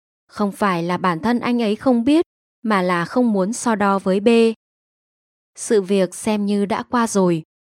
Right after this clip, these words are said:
nhưng mấy hôm sau, tôi nhìn thấy nó có liên quan đến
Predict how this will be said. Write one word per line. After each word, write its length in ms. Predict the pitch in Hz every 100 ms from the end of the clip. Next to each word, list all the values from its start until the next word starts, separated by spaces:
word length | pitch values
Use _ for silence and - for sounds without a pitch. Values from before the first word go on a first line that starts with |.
| _
nhưng 360 | 185 185 180
mấy 140 | 180 202
hôm 220 | 254 247
sau, 360 | - 240 226 226 _ _
tôi 140 | 277
nhìn 240 | 262 226 170
thấy 200 | 175 190
nó 300 | 208 185 220
có 120 | - 185
liên 240 | 233 233
quan 300 | - 220 214
đến 140 | 190